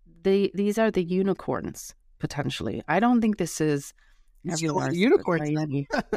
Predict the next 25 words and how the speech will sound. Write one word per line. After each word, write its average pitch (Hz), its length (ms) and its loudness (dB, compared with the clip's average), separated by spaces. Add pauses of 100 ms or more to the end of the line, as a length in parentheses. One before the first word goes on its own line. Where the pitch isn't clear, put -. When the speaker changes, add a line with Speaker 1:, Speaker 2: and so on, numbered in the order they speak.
(120)
Speaker 1:
<laughs> - 420 -20
any 208 260 4
stretch - 480 0
of 180 100 2
the 190 120 2
imagination. 185 600 0 (180)
These 214 200 0
are 180 60 -2
the 135 100 -4
best 165 400 -2
narcissists. - 840 -4 (580)
<laughs> - 320 -4 (580)
You 170 120 0
know, 160 360 2
I, 160 140 -4 (640)
I 190 100 4
think 214 260 2
that's 185 240 0
certainly, 180 640 0
I 165 80 -2
think 185 180 -4
what 175 140 -4
you're 160 80 -2
saying 160 240 0
is 147 120 -8